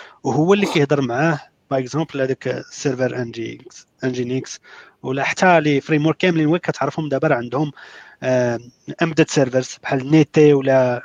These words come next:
آه، جي تي في جافا، آه، كما قلنا، آه، آه، كاين، آه، باغ اكزومبل الهاندلر ديال، آه، بي اش بي تا هو راه عنده هاندلر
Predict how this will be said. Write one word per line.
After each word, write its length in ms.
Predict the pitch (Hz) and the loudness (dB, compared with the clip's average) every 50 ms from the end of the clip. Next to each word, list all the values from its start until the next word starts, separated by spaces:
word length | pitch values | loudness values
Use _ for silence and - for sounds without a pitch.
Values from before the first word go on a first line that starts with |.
| - | -6
آه، 220 | 131 127 127 123 120 | -4 -2 0 0 -2
جي 200 | 120 127 143 143 | 0 -2 -2 -4
تي 200 | - - 151 139 | 0 0 -2 -2
في 160 | - - 135 | -2 -6 -6
جافا، 560 | 127 139 135 131 117 143 165 175 170 170 165 - - - - - - - _ - | -2 0 0 0 0 0 2 2 2 2 2 0 -6 -14 -20 -20 -20 -20 _ -8
آه، 720 | - 120 120 120 120 120 117 117 117 113 113 113 113 - - | -6 -4 -4 -4 -4 -6 -6 -6 -6 -8 -8 -8 -10 -12 -12
كما 220 | - - 143 139 127 | -10 -6 -6 -4 -4
قلنا، 260 | 139 135 135 139 139 131 127 123 120 117 120 120 - - - - - | -4 -6 -4 -2 -2 -2 -2 -2 -4 -6 -8 -10 -12 -14 -16 -12 -10
آه، 220 | 123 123 123 120 120 - - _ _ - - _ _ _ _ _ - | -10 -10 -10 -12 -14 -18 -20 _ _ -20 -20 _ _ _ _ _ -18
آه، 260 | 123 117 120 120 120 - _ _ _ _ _ | -16 -14 -14 -16 -18 -20 _ _ _ _ _
كاين، 280 | - 175 165 156 156 | 0 0 2 2 2
آه، 500 | 156 147 147 143 139 131 127 120 120 120 - _ | 4 4 4 4 2 2 0 -2 -4 -6 -4 _
باغ 80 | 147 143 | -2 -2
اكزومبل 320 | 135 127 135 147 147 - - | -2 -4 -4 -6 -6 -6 -8
الهاندلر 500 | 139 127 - 151 147 139 139 139 139 131 | -10 -6 -4 -4 -4 -4 -2 -2 -2 -2
ديال، 480 | 127 123 - 131 131 127 127 123 123 123 | -2 -6 -4 -4 -4 -4 -4 -6 -6 -4
آه، 280 | 120 120 120 117 117 - _ _ _ _ _ _ _ _ _ | -4 -4 -4 -6 -8 -12 _ _ _ _ _ _ _ _ _
بي 140 | - 147 143 | 0 0 0
اش 120 | 131 - - | 2 0 -2
بي 120 | - 139 | -4 -4
تا 120 | - - | -4 -4
هو 120 | 131 127 135 | -4 -4 -4
راه 100 | 123 110 | -6 -6
عنده 280 | 113 117 113 120 113 | -8 -8 -10 -8 -8
هاندلر 420 | 120 117 120 120 120 117 117 120 | -8 -10 -12 -12 -10 -8 -8 -8